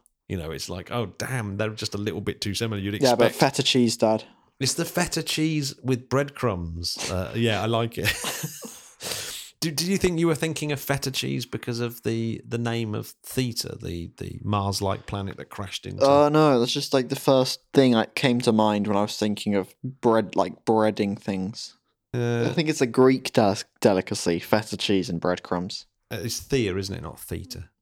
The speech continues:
Speaker 2: Yeah,
Speaker 1: Is
Speaker 2: it's
Speaker 1: it
Speaker 2: Thea.
Speaker 1: Thea?
Speaker 2: Theta is
Speaker 1: Thea.
Speaker 2: a, uh, Greek symbol,
Speaker 1: Yeah, Thea.
Speaker 2: usually denoting angles.
Speaker 1: The moon, in
Speaker 2: <laughs>
Speaker 1: essence, George,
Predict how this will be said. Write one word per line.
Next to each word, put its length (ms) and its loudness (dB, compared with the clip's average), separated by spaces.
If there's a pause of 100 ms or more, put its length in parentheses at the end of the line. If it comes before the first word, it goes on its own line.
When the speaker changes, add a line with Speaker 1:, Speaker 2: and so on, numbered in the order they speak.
(180)
Speaker 2:
Yeah, 180 4
Speaker 1:
Is 140 4
Speaker 2:
it's 80 -10
Speaker 1:
it 20 6
Speaker 2:
Thea. 300 6
Speaker 1:
Thea? 180 6
Speaker 2:
Theta 220 6
is 100 4
Speaker 1:
Thea. 360 6
Speaker 2:
a, 40 4
uh, 40 2 (140)
Greek 300 4
symbol, 400 2 (400)
Speaker 1:
Yeah, 120 -10
Thea. 280 -2
Speaker 2:
usually 380 2
denoting 640 0
angles. 640 -2 (760)
Speaker 1:
The 140 0
moon, 460 4 (920)
in 200 0
Speaker 2:
<laughs> 0 -
Speaker 1:
essence, 560 -2
George, 640 -4